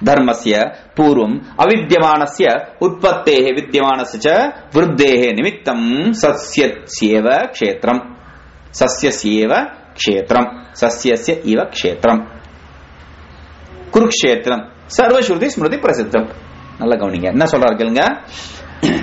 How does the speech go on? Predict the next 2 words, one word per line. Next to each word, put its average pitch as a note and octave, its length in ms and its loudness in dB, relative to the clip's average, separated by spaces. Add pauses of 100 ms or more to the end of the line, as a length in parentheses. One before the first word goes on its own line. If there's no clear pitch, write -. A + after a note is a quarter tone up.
தர்மஸ்ய, C3+ 720 0 (880)
தர்மம், A#2+ 500 2